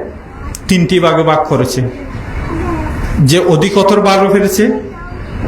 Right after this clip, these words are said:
তাকে ত্রিভুজ, আর যে এর চেয়ে একটু কম পেরেছে, সেটা বৃত্ত, এর চেয়ে যে একটু কম পেরেছে, আরো কম পেরেছে,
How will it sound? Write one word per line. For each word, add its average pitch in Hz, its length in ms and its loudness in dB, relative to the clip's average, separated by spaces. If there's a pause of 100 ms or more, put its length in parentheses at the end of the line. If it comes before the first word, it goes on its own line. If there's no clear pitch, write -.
(200)
তাকে 156 460 2 (180)
ত্রিভুজ, 175 600 2 (580)
আর 127 240 2
যে 135 160 2
এর 139 180 2
চেয়ে 160 200 2
একটু 160 160 0
কম 143 280 2
পেরেছে, 143 480 2 (600)
সেটা 147 480 2
বৃত্ত, 135 400 0 (1040)
এর 175 180 2
চেয়ে 196 260 4
যে 190 160 4
একটু 190 240 2
কম 208 280 4
পেরেছে, 165 280 2
আরো 165 200 2
কম 180 240 2
পেরেছে, 156 440 0